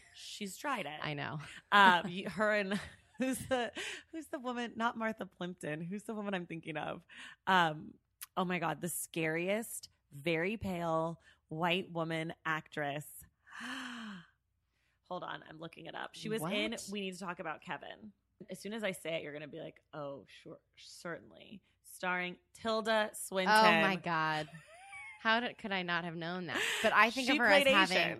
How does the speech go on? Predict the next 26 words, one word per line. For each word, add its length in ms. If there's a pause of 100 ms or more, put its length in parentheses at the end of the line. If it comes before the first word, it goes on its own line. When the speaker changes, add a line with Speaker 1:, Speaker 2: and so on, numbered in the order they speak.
(120)
Speaker 2:
white, 280
white, 240
white 220
hair. 440 (440)
Speaker 1:
Oh. 460 (420)
Speaker 2:
Yeah. 380
Speaker 1:
I, 140 (140)
I 140
just 180
said 100
white 220
skin. 320
Anyways, 440
Speaker 2:
Oh, 40
I 40
Speaker 1:
Tilda 100
Speaker 2:
thought 60
you 80
said, 120
Speaker 1:
Swinton. 360
Speaker 2:
I 80
thought 140
you 80
said 180
black 260
hair. 320